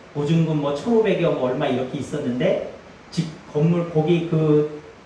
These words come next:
주인이 사업을 하는데 세무서에서 압류가 들어와서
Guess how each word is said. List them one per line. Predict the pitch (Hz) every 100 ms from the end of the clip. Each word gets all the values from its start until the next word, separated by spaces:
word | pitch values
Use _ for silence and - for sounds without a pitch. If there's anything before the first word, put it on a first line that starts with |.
| -
주인이 | 160 165 165 190 226 - -
사업을 | 220 196 185
하는데 | 165 156 185 214 226 - - - -
세무서에서 | 240 233 233 220 -
압류가 | 139 156 175 170
들어와서 | 147 - 120 175 - -